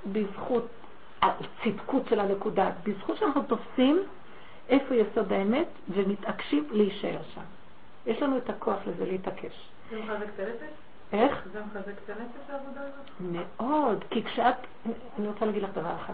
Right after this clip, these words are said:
Speaker 1: באמת כאן, כואבת לי גם עכשיו היום. <laughs> אבל שימו לב, אני אומרת לעצמי, כי ישר, דבר ראשון, כואב לי מה שרוצה להיפטר מזה. נתן לך יהלום ואת רוצה להיפטר?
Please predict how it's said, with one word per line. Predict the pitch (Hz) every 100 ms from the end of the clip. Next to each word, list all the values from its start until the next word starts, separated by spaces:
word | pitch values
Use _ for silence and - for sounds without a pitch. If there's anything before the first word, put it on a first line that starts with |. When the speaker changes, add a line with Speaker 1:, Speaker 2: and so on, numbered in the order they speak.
| 196
Speaker 1:
באמת | 190 226 -
כאן, | 175 160 - -
כואבת | - 190 196 202
לי | 196
גם | 190 -
עכשיו | - - 170
היום. | 170 - - - 208 - 233 233 220 247 170 - 175 190 - - - - - - -
<laughs> | 214
אבל | 190 196 -
שימו | 320 349
לב, | 277 233 -
אני | 208
אומרת | 220 240 233
לעצמי, | 214 - 214 202 - - - - - -
כי | -
ישר, | 208 196 277 262 226
דבר | 202 220
ראשון, | 240 247 214
כואב | 226
לי | 247
מה | 254
שרוצה | 247 220 220
להיפטר | 208 202 190 185
מזה. | 185 175 180 - 175 - - -
נתן | 214 190 269
לך | 294 -
יהלום | 233 214 226
ואת | 208 -
רוצה | 185 202
להיפטר? | 208 202 196 226